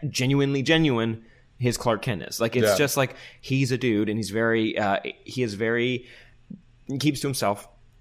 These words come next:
Speaker 1: And I appreciated that. And also, like, just, like, little ins and out of, ins and outs of how, how he perceives his own powers. That was
Speaker 2: Yes.
Speaker 1: really cool. Then it kinda, and then Rogol Zaar, like, over two issues, it was interesting to see that, like,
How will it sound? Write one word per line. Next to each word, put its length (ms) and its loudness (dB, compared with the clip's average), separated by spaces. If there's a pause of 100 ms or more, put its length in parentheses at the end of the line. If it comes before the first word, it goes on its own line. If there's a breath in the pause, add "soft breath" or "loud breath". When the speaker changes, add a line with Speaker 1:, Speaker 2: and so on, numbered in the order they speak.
(360)
Speaker 1:
And 120 -2
I 40 0
appreciated 520 0
that. 140 2
And 80 -4
also, 260 -2
like, 240 -4
just, 160 -6
like, 160 -6
little 400 0 (240 loud breath)
ins 220 0
and 100 2
out 260 2
of, 160 -18
ins 240 0
and 200 -4
outs 260 -4
of 140 -6
how, 260 -6 (160)
how 240 2
he 340 -2
perceives 400 -4
his 100 -6
own 140 -6
powers. 460 -6
That 140 0
was 100 -2
Speaker 2:
Yes. 80 -4
Speaker 1:
really 160 2
cool. 360 -6 (320 loud breath)
Then 720 2
it 140 -4
kinda, 340 -4
and 100 0
then 180 2
Rogol 320 2
Zaar, 240 4
like, 160 -2
over 120 -4
two 220 -4
issues, 320 -4
it 80 -6
was 140 -4
interesting 360 -8
to 60 -10
see 200 -4
that, 140 -8
like, 220 -4